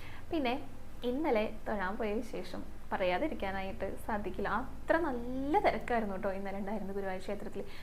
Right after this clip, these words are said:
നമ്മുടെ ഭഗവാനെ കാണാനായിട്ടും ഭഗവതി അമ്മയുടെ അനുഗ്രഹം വാങ്ങാനായിട്ടും കുറേ പേര് വന്നിട്ടുണ്ടായിരുന്നു. അപ്പം ഞങ്ങൾ തൊഴാൻ പോകുന്ന സമയത്ത് ഏകദേശം ദീപാരാധനയുടെ സമയമായിട്ടുണ്ടായിരുന്നു.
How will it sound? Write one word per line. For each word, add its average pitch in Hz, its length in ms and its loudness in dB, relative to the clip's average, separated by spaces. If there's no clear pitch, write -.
നമ്മുടെ 240 200 4
ഭഗവാനെ 214 720 2
കാണാനായിട്ടും 190 760 -2
ഭഗവതി 185 400 -2
അമ്മയുടെ 208 400 0
അനുഗ്രഹം 196 680 -2
വാങ്ങാനായിട്ടും 208 720 -2
കുറേ 220 520 -2
പേര് 202 280 -2
വന്നിട്ടുണ്ടായിരുന്നു. 180 600 -4
അപ്പം - 460 -4
ഞങ്ങൾ 214 200 0
തൊഴാൻ 220 260 2
പോകുന്ന 220 240 4
സമയത്ത് 220 500 0
ഏകദേശം 202 580 -2
ദീപാരാധനയുടെ 208 720 2
സമയമായിട്ടുണ്ടായിരുന്നു. 214 840 2